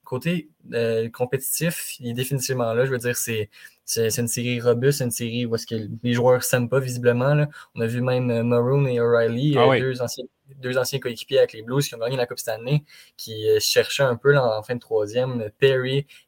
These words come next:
Speaker 1: euh, Jeannot qui a failli se battre avec un partisan dans les estrades, c'était rendu n'importe
Speaker 2: Ouais.
Speaker 1: quoi, rendu en troisième, là. Euh, fait que c'est ça, je, je veux dire, l'histoire est là, le, le, le, le scénario, l'histoire entre les deux équipes.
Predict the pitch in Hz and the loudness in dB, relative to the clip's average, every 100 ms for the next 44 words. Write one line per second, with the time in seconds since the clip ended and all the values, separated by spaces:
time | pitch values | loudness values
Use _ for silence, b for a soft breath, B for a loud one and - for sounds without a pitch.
0 | 101 101 117 135 151 143 123 113 113 123 | -4 -2 4 4 4 2 0 -2 4 6
1 | 120 113 113 110 123 113 - 131 120 107 | 6 2 -4 -2 0 0 -2 -2 -2 -4
2 | - 131 123 - 104 104 110 110 120 123 | 0 2 2 0 0 0 -2 -2 0 2
3 | 131 131 113 131 120 120 117 107 107 123 | 2 2 2 0 0 0 -2 -2 -2 -2
4 | 139 143 - b b b 107 110 110 110 | 0 -2 -4 b b b 2 4 4 2
5 | 110 110 110 110 - 113 123 180 151 123 | 2 2 2 0 0 -2 0 2 2 2
6 | 120 127 123 151 143 135 131 - 196 147 | -2 -2 2 2 2 -2 -4 -2 -2 0
7 | 127 160 113 107 113 117 113 113 117 _ | 4 4 4 -2 -4 0 0 -2 -10 _
8 | 147 - _ _ - 113 110 110 113 - | -20 -20 _ _ -10 -2 0 2 0 -4
9 | - 151 151 131 127 147 156 156 120 123 | -4 0 0 0 0 0 0 -2 -4 -2
10 | 147 180 175 143 123 113 110 147 147 | 0 2 2 0 -4 -6 -2 -2 -2